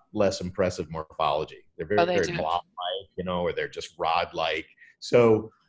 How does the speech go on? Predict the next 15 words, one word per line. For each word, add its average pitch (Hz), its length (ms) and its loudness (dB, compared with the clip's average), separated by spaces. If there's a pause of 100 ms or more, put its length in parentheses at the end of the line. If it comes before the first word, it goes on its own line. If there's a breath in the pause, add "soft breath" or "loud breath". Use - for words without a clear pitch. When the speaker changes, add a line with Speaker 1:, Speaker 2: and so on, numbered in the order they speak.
(180)
Speaker 2:
<laughs> - 500 -8
Speaker 1:
iconically, 143 840 8
a - 20 8
lot 127 320 10
of 127 120 4
people 113 400 0
visualize 110 560 2
bacteriophages 101 1040 0
by 95 180 2
these, 87 460 -6
uh, 73 320 -6 (400)
these - 160 -6
Speaker 2:
The 180 80 0
lunar 117 240 2
Speaker 1:
forms 101 240 -4